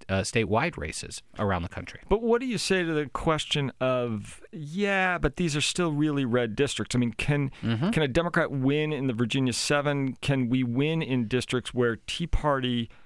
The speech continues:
Speaker 2: Republicans in the House, uh, are in danger of knocking off incumbents? It's, it's obviously different in the Senate, where we've won a bunch of races like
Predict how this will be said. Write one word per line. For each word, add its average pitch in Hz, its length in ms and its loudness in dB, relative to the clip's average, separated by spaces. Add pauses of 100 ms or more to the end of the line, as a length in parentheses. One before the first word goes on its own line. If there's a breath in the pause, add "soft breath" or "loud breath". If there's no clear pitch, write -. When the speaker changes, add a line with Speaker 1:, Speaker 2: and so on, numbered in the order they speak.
(120)
Speaker 2:
Republicans 120 1000 0 (260 soft breath)
in 127 100 0
the 117 60 0
House, - 800 -2 (440 soft breath)
uh, 120 180 -2
are 131 180 2
in 117 100 0
danger 127 320 2
of 107 80 -2
knocking 120 300 2
off 110 120 0
incumbents? 117 460 0
It's, 113 100 -4
it's 120 180 -2
obviously 127 340 2
different 131 360 4
in 117 60 2
the 110 60 0
Senate, 131 420 2
where 113 160 2
we've 107 300 0 (120)
won 123 200 2
a - 20 0
bunch 117 240 2
of 107 80 2
races 107 360 0
like 104 160 0